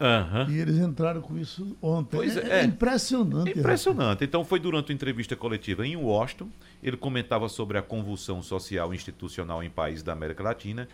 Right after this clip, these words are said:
Speaker 1: e disse que era preciso prestar atenção na sequência de acontecimentos nas nações vizinhas para ver se o Brasil não tem nenhum pretexto que estimule manifestações do mesmo tipo. E disse, "Não se assuste se alguém pedir um novo A I cinco."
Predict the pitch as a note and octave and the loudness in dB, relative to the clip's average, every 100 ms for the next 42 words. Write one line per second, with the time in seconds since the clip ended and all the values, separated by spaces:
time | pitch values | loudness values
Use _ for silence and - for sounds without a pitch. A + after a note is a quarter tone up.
0 | - - D#3+ B2+ C#3 D3+ - D#3+ E3+ F3+ | -20 -12 -10 -8 -8 -8 -4 0 0 0
1 | F3+ - C#3+ C#3 D#3+ D#3+ D#3 D3 - F3 | -2 -2 -4 -2 -2 0 2 0 0 -4
2 | E3+ - D3 C#3 C#3 C#3 C3+ E3 D#3+ C3+ | -4 -4 -2 0 0 -2 -2 -4 -2 -4
3 | B2+ A#2+ C3 C3+ B2 B2 A#2+ G#2+ G#2 - | -4 -2 -2 -2 -6 -6 -6 -6 -8 -6
4 | A#2+ A2 G2 G#2+ F#2 G2 E2 E3+ E3 - | -6 -4 -6 -6 -6 -6 -4 -4 -4 -6
5 | - - - - D3 E3 C#3 D3+ F#3 D#3 | -20 -20 -20 -2 6 6 6 2 0 4
6 | D#3 C3+ D3 E3 E3+ D3 E3 E3 F3 E3 | 6 6 2 0 -2 0 -2 -2 -2 -2
7 | D#3+ F#3 - E3+ F3+ E3+ E3 - E3 D3+ | -2 -4 -2 0 0 0 -2 -2 -10 -10
8 | E3 D3 D3+ D3 D3+ C#3 C#3 C#3 B2+ C#3 | -8 -4 -2 -2 -6 -4 -4 -4 -4 -6
9 | C#3 C3 C3+ D3 B2 A#2+ C#3 B2+ A#2+ - | -6 -6 -6 -8 -8 -8 -6 -6 -8 -12
10 | - - - E3 E3 F3 F#3+ F#3+ - F3 | -20 -20 -10 -6 -4 -4 -4 -4 -6 -8
11 | - F3 D3+ D#3+ F3+ D3+ D#3+ D#3 D3+ E3 | -6 -6 -6 -8 -8 -8 -6 -4 -4 -6
12 | - C#3+ - | -10 -12 -12